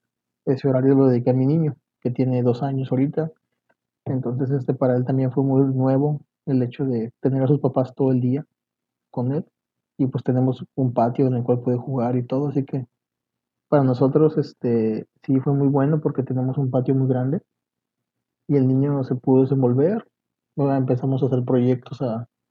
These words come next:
con carpintería que hacemos aquí, a hacerle cositas para que jugara y eso.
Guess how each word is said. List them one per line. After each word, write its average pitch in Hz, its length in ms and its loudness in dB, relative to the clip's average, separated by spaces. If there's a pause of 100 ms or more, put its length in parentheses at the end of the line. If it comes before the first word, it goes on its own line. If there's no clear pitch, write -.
(440)
con 135 160 0
carpintería 127 600 2
que 139 80 -2
hacemos 135 300 -4
aquí, 147 320 -2
a 143 60 -4
hacerle 131 260 -2
cositas 131 480 -2
para 127 180 0
que - 100 -20
jugara 139 380 -4
y 135 100 2
eso. 143 160 -4